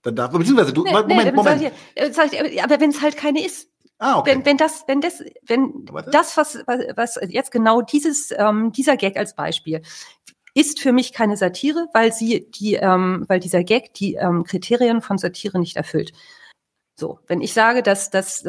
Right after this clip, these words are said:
Speaker 2: dass Satire ist die Waffe des Schwachen gegen den Starken.
Speaker 1: Mhm.
Speaker 2: So, und es ist aber deutlich ein Starker, der sich über
Speaker 1: Nach
Speaker 2: einen
Speaker 1: dem
Speaker 2: Schwachen lustig macht, dann ist das für mich nicht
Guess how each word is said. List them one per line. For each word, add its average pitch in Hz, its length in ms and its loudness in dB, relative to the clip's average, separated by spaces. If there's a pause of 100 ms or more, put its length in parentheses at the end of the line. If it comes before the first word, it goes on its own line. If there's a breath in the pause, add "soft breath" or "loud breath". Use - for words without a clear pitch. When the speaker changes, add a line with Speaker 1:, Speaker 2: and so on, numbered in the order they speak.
Speaker 2:
dass 190 200 -2
Satire 277 420 0
ist - 180 -4
die 180 100 -6
Waffe 220 540 0
des 196 100 -6
Schwachen 185 340 -4
gegen 175 220 -8
den 165 120 -8
Starken. 151 360 -12 (160)
Speaker 1:
Mhm. 185 540 0
Speaker 2:
So, - 260 -18
und 185 180 -8
es 185 120 -8
ist - 180 -4
aber 208 240 4
deutlich - 500 0
ein 196 60 -8
Starker, 247 640 0 (440)
der 196 140 0
sich 196 400 -6
über 180 120 -2
Speaker 1:
Nach 180 80 -4
Speaker 2:
einen 180 40 -2
Speaker 1:
dem 120 60 0
Speaker 2:
Schwachen 220 340 2
lustig 170 380 -6
macht, 156 180 -14 (140)
dann - 120 -4
ist 208 140 -6
das 226 140 0
für 214 100 -2
mich - 300 -4
nicht 208 260 -8